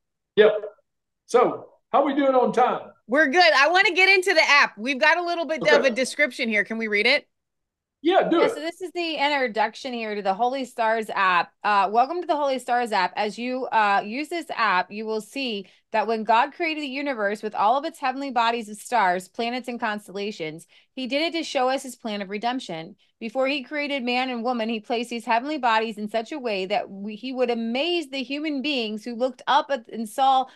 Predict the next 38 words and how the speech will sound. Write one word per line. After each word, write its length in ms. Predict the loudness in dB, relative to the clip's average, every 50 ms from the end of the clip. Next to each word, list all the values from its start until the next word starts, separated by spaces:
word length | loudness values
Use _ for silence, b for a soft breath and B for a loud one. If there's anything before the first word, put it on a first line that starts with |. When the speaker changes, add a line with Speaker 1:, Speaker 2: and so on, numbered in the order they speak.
| B B
Speaker 3:
the 100 | -8 -4
night 320 | -2 0 0 -2 -2 -4 -12
sky. 440 | -8 -4 -2 0 0 0 -2 -4 -8 b b -16 b -2
Not 220 | 0 0 2 2
only 300 | 2 0 0 0 -2 -2
would 180 | -2 -2 -2 -2
his 220 | -2 -4 -6 -6
creation 580 | -10 -10 -8 -6 -4 -4 -4 -4 -4 -4 -4 -4
in 120 | -4 -6
the 60 | -6 -4
heavenlies 480 | -2 -2 -2 -2 -4 -10 -10 -10 -10
reveal 420 | -10 -8 -8 -8 -6 -4 -4 -2 -2
his 140 | -2 -4
amazing 640 | -4 -6 -4 -4 -6 -6 -6 -6 -6 -6 -8 -8 -6
power 300 | -4 -2 0 2 2 2
and 140 | 0 0 0
vast 300 | 0 0 0 -2 -6 -10
beauty, 280 | -10 -10 -8 -8 -8
but 200 | -6 -6 -6 -6
you 380 | -6 -10 -8 -6 -4 -4 -4 -4
will 300 | -4 -2 -2 -2 -2 -4
see 320 | -8 -10 -10 -8 -8 -6
that 140 | -8 -8 -8
he 220 | -8 -10 -8 -8
named 400 | -6 -6 -4 -4 -4 -4 -6 -8 -10
each 220 | -12 -12 -12 -12 -14
star 440 | -10 -6 -2 0 2 2 0 -2 b b b b b b
to 100 | -4 -2
reveal 360 | -2 -2 -2 0 0 0 2
the 140 | 0 0 -4
true 320 | -4 -6 -6 -4 -2 -2
historical 640 | -2 -2 -4 -6 -8 -6 -4 -4 -4 -4 -4 -6 -6
plan 320 | -6 -6 -4 -4 -4 -4 -4
he 140 | -4 -2
had 400 | 0 0 2 2 2 0 -2 -4
for 80 | -6 -6
his 180 | -6 -6 -8 -10
creation. 600 | -8 -6 -4 -4 -4 -6 -6 -6 -6 -8 -10